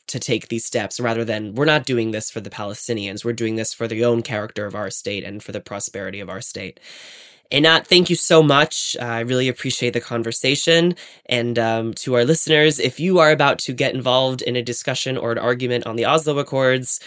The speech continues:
uh, you better read this chapter,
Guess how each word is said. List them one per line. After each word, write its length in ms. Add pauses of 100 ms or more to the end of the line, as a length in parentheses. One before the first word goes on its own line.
(300)
uh, 200
you 140
better 240
read 420
this 320
chapter, 760